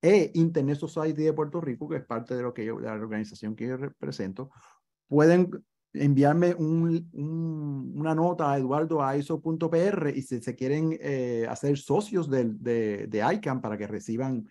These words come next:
oportunidades de beca y, y otro tipo de conversaciones y discusiones que se dan ahí, e inclusive participar dentro de, de icann como organización, pues me mandan una nota y con mucho gusto yo les, eh, les dirijo y les ayudo,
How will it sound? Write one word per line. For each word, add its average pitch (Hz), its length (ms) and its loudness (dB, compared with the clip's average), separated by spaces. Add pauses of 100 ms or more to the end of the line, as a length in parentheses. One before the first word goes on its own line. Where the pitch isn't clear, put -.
(140)
oportunidades 113 680 -6
de 98 100 -6
beca 180 420 0
y, 131 120 0
y 117 160 -4
otro 123 220 -4
tipo 135 220 -4
de 131 120 -2
conversaciones 123 680 -4
y 127 40 -2
discusiones 120 440 -6
que 120 120 -8
se 113 120 -6
dan 127 200 -4
ahí, 165 240 -4
e 156 80 2
inclusive 143 640 2
participar 131 640 -4
dentro 147 360 -4
de, 123 220 -2 (300)
de 120 240 -2
icann 143 240 -2
como 135 240 -4
organización, 123 840 -2 (320)
pues 135 160 4
me 135 140 2
mandan 160 320 4
una 185 160 6
nota 202 240 4
y 202 60 0
con 139 120 -2
mucho 139 260 0
gusto 170 280 -4
yo 131 160 -2
les, 139 340 -4
eh, 107 560 -6
les 113 240 -6
dirijo 135 600 -2
y - 20 -4
les 110 100 -4
ayudo, 135 540 -4